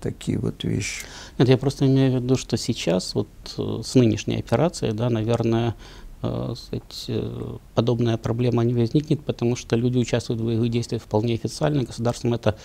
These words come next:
Speaker 2: признаётся
Speaker 1: Вы знаете,
Speaker 2: даже
Speaker 1: когда
Speaker 2: сейчас.
Speaker 1: пре-, президент ставит этот вопрос, значит, у него возникают сомнения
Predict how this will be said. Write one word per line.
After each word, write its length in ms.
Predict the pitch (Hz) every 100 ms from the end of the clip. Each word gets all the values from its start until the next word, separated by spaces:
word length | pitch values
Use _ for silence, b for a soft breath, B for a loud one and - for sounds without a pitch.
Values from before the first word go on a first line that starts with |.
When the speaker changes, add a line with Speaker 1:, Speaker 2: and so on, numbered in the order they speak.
| B -
Speaker 2:
признаётся 480 | 123 131 123 127 123
Speaker 1:
Вы 60 |
знаете, 200 | 143 123
Speaker 2:
даже 140 | 131 120
Speaker 1:
когда 120 | 127
Speaker 2:
сейчас. 160 | 147
Speaker 1:
пре-, 140 | 127 131
президент 640 | 147 127 139 113 113 92
ставит 480 | - 143 110 95 -
этот 320 | 98 104 -
вопрос, 600 | 107 - 190 190 - - - -
значит, 420 | 104 113 110 -
у 60 | 113
него 320 | 107 127 175
возникают 640 | 107 95 101 139 127 101
сомнения 720 | - 104 98 156 220 143 87